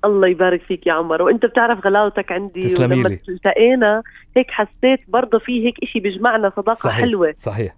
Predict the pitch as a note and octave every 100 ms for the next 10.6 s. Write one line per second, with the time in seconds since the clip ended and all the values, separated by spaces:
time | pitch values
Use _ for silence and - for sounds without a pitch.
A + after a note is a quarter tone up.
0 | - C#3+ F3 E3+ D#3+ D#3+ E3 - _ -
1 | C4+ C#4+ - - - C4+ C4 A#3 A3+ C4
2 | - C4 G#3 D#3 D3 D3 D#3 A2+ A2+ G2+
3 | A2 G2 - F3 E3 D#3+ D#3+ D#3+ - -
4 | C4+ A3+ B3 G3 G#3+ G3+ F#3+ - F#3 F3+
5 | F3 E3+ E3+ E3 G3 G3+ F#3+ G3 F#3+ F#3
6 | G#3+ G3+ - G3+ F#3 F3+ D#3+ - A#3+ A3+
7 | G3+ G3 F#3+ F#3 F#3 F3+ F3 - G#3+ F#3
8 | F3 - - E2 - G3+ G3+ F#3+ F#3+ G3
9 | F#3 G3 - - - C4 - - B3 -
10 | A3 G#3 G3 F#3+ A3+ G3